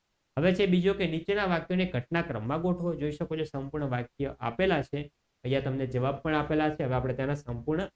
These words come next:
સરખી રીતે જવાબ જોઈએ. તો અહીંયા તમારું પાઠના આધારે પહેલું વાક્ય થશે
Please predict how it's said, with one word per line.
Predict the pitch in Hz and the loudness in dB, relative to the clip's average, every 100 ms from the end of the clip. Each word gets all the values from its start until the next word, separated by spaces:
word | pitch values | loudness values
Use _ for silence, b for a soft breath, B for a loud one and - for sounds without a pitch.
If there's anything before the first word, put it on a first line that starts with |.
| _ _ _ _ - | _ _ _ _ -4
સરખી | 147 151 | -2 0
રીતે | 143 143 | 0 0
જવાબ | 120 113 113 | 0 0 0
જોઈએ. | - 110 160 | 0 0 -2
તો | - _ _ _ _ - | -6 _ _ _ _ 2
અહીંયા | 180 208 | 2 4
તમારું | 202 208 202 202 - - | 4 4 4 4 0 0
પાઠના | 156 156 190 | 0 2 2
આધારે | 180 175 175 | 4 4 4
પહેલું | 175 151 180 | 2 6 8
વાક્ય | 175 147 147 | 6 4 0
થશે | 127 120 160 | 0 -2 -2